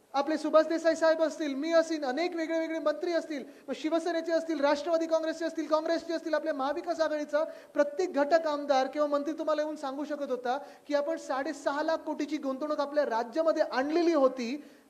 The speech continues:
ती गुंतवणूक जसं आपण आणली होती, जसं मी स्वतः डॅव्होसला जाऊन सुभाष देसाई साहेबांबरोबर, नितीन राऊत साहेबांबरोबर ऐंशी हजार कोटीची गुंतवणूक महाराष्ट्रामध्ये आणू शकलो,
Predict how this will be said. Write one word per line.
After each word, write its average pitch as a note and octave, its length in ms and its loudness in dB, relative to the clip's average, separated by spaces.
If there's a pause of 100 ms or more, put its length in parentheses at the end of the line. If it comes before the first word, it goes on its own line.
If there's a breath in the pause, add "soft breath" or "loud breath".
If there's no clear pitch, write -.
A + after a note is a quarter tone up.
ती E4 100 2
गुंतवणूक C#4+ 380 -2
जसं C#4+ 200 0
आपण D4+ 300 0
आणली C#4 320 0
होती, D#4 180 0
जसं C#4 180 -4
मी D4+ 180 -2
स्वतः D#4+ 240 0
डॅव्होसला D4 460 0
जाऊन D4 320 0 (340 loud breath)
सुभाष D4+ 220 6
देसाई D#4 240 0
साहेबांबरोबर, D4+ 600 2
नितीन D4+ 300 -4
राऊत D4+ 120 4
साहेबांबरोबर D4+ 640 4 (400 loud breath)
ऐंशी C#4 280 0
हजार D#4 300 4
कोटीची D#4 360 -4
गुंतवणूक C#4+ 380 -4
महाराष्ट्रामध्ये C#4+ 580 -2
आणू C4+ 200 -2
शकलो, C#4 460 2